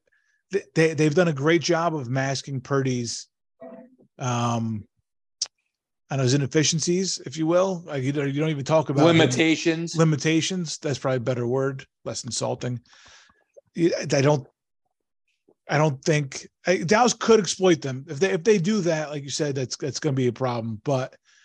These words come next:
Speaker 1: I think they're gonna have a game plan in there to keep the ball out of his hands, keep it in the hands of their playmakers,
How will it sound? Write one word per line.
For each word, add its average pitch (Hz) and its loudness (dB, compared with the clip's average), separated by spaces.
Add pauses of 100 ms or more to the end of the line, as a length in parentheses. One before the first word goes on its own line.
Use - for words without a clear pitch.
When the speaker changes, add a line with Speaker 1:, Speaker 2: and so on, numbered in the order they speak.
(260)
Speaker 1:
I 127 -4
think 131 0
they're 131 2
gonna 123 0
have 123 0
a 120 0
game 120 -2
plan 120 -2
in 120 -2
there 113 -4
to 110 -10 (1040)
keep 165 0
the 151 -2
ball 143 4
out 135 0
of 127 -2
his 123 -2
hands, 123 -4 (400)
keep 160 2
it 175 2
in 151 2
the 135 2
hands 131 2
of 120 -2
their 117 -2
playmakers, 113 -4